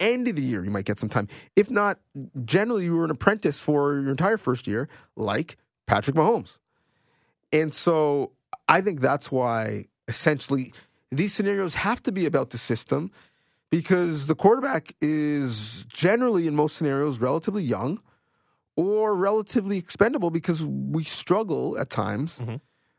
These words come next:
Speaker 1: to keep them healthy. Part of the trade-off of having more running Q Bs and having more zone read is that they're gonna take hits, they're gonna miss some time.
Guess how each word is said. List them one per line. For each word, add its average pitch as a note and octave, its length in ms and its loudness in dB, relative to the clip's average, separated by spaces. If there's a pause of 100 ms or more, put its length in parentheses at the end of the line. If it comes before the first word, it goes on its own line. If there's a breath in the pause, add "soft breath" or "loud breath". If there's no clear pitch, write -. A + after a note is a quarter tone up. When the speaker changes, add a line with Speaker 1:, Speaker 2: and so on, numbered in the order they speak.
(120)
Speaker 1:
to - 60 -4
keep D#3+ 140 0
them D#3 200 0 (240)
healthy. E3+ 300 2 (300 loud breath)
Part A3+ 160 8
of - 20 0
the G3+ 80 0
trade-off G3+ 360 2
of C#3+ 60 -8
having B2+ 240 0
more A#2+ 140 0
running A#2 220 -2
Q G#3+ 180 -4
Bs A#3+ 220 -2
and E3 100 0
having C#3 160 0
more B2+ 160 0
zone B2+ 200 0
read A3 200 2
is D#3 100 0
that D#3 140 2
they're E3 100 0
gonna D#3 160 -2
take D#3+ 160 2
hits, F3 220 0
they're D#3 80 2
gonna C#3+ 120 0
miss C3+ 120 -2
some B2+ 100 -6
time. F#2 300 -4